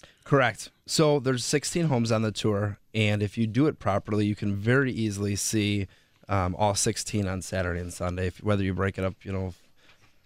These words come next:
um, five and eleven or eight and eight, whatever works best for you. But I,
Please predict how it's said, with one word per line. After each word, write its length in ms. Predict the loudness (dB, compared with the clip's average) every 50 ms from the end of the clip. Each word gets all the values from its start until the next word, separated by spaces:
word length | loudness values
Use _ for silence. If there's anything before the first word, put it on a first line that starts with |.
| _ -18 -12
um, 280 | -10 -8 -8 -8 -10 -12
five 360 | -6 0 0 2 2 2 0
and 100 | -2 -2
eleven 440 | -2 0 2 2 2 2 0 -2 -2
or 120 | -2 -2 0
eight 180 | 2 2 2
and 140 | 2 2 2
eight, 320 | 2 2 0 -2 -4 -8 -12 -6
whatever 300 | -2 -2 0 0 0 0
works 220 | 0 -2 -2 -4
best 260 | -2 -2 -2 -2 -2
for 100 | -4 -4
you. 100 | -2 0
But 120 | 0 0 -2
I, 80 | -2